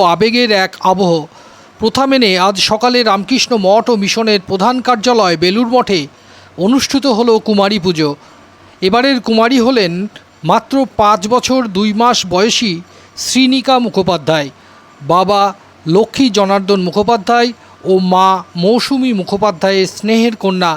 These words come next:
শ্রীনিকা আজ পুজো মঞ্চে দেবী রূপে বিরাজ করলেন।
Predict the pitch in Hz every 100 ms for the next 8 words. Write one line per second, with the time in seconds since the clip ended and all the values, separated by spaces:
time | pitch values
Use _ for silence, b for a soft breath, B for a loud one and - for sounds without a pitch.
0 | B B B - - 226 240 196 156 147
1 | B B B 160 185 170 - - - 214
2 | 240 247 226 185 196 180 170 208 240 214
3 | 175 170 170 170 - 170 156 156